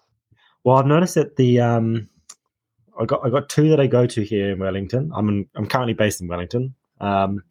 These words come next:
one of them I can last, uh, pretty much twenty-five, thirty minutes, no problem. Um,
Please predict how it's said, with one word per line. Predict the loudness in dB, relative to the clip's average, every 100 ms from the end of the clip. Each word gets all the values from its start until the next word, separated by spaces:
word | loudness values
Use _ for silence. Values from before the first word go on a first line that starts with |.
| _ -20 -20 _ _ _ _ _ _ _ _ _ -20 _ _ _ _ _
one | 2 4
of | 6
them | 4
I |
can | 4 4
last, | 4 2 -2 _ _ _ _ -14 -6
uh, | -6 -6 _ _ _
pretty | -2 0 2
much | 2 0 -2 -4 -6 _ _ -20 -18 -8
twenty-five, | -2 -2 0 0 0
thirty | 2 2
minutes, | 2 0 0
no | 0
problem. | 0 0 2 2 0 -4 -10 _ -14 -6
Um, | -4 -2 -2